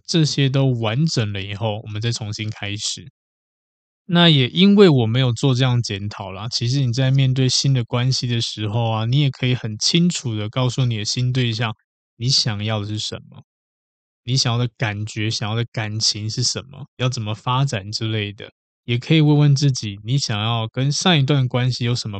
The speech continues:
不一样的开始，其实这个都是我们在新的关系里面可以去做的。也甚至你也可以在这个过程中去检视一下你的约会对象，因为不是说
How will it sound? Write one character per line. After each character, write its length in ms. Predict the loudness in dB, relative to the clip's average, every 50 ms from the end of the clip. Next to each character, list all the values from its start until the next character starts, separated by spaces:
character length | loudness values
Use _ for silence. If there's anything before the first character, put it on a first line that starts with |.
| -8
不 140 | -2 0 0
一 60 | 2
样 140 | 2 0 -2
的 80 | -2 -6 -8
开 300 | -8 -8 -6 -4 -4 -2
始， 280 | -2 -4 -4 -6 -8 -12 -18 _ _ _ _ _ _ _
其 260 | -2 2 2 4 4 2
实 220 | 4 4 2 2
这 160 | 4 2 0
个 180 | 2 4 2 2 0 _ _
都 220 | 0 2 4 4
是 340 | 4 2 0 0 2 2 2 2 0 -2
我 200 | -2 0 0 0
们 280 | 0 -2 -6 -6 -6 -4
在 180 | 0 0 2
新 320 | 2 2 0 0 2 2 2
的 100 | 2 2
关 240 | 2 0 0 0
系 140 | -2 -2 -4
里 60 | -4
面 180 | -2 -2 -4 -4
可 140 | -4 -4 -6
以 80 | -6
去 100 | -6 -8
做 260 | -12 -8 -6 -8 -8 -8
的。 120 | -12 -18 -20 _ _ _ _ _ _ _ _ _ _ _ _ _ _ _ _ _ _ _ _ _ _ _ _
也 180 | -2 0 2 2
甚 260 | 4 4 4 6 6 6
至 180 | 6 6 6
你 100 | 6 6
也 80 | 6 4
可 120 | 6 4
以 40 | 4
在 120 | 4 6 6
这 100 | 6 4
个 60 | 4
过 200 | 4 4 2 4
程 200 | 2 2 -2 0
中 180 | 0 0 2
去 80 | 2 0
检 340 | 0 0 -2 -4 -2 -4 -6
视 220 | -6 -2 0 2
一 80 | 2 2
下 240 | 2 2 4 4 4
你 120 | 2 0
的 100 | -2 -2
约 220 | -4 -2 -2 -2 0
会 200 | 0 0 0 0
对 260 | 0 0 0 0 0
象， 300 | -4 -4 -8 -8 -6 -4
因 60 | -2 -2
为 60 | -2 -2 _ -2
不 160 | 0 0 2
是 260 | 2 2 2 2 2
说 500 | 2 0 2 2 4 4 4 4 2 0